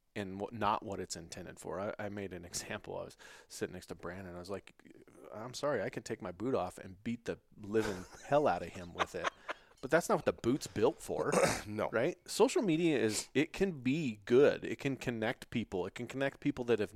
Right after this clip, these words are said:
Speaker 1: would never, ever meet otherwise. And there's positive things in that.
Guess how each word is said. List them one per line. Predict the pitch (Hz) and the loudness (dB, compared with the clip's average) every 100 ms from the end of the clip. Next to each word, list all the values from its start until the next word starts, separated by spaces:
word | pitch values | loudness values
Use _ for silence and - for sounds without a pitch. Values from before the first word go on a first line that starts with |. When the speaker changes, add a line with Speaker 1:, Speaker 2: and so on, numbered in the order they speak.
| 101 | -8
Speaker 1:
would | 123 120 | -2 -2
never, | 95 104 143 208 220 - | 0 6 6 10 10 10
ever | 139 135 143 | 6 6 2
meet | 127 123 120 - - | 2 0 -2 -4 2
otherwise. | 110 107 101 87 73 - - - - - - - _ _ _ _ _ _ _ | 4 4 0 -2 -4 -6 -12 -16 -20 -20 -20 -20 _ _ _ _ _ _ _
And | 160 147 | 4 4
there's | 143 131 | 4 0
positive | - 123 117 113 110 | 0 2 2 -2 -4
things | - 151 123 | -2 -4 -4
in | 87 | -8
that. | 92 | -12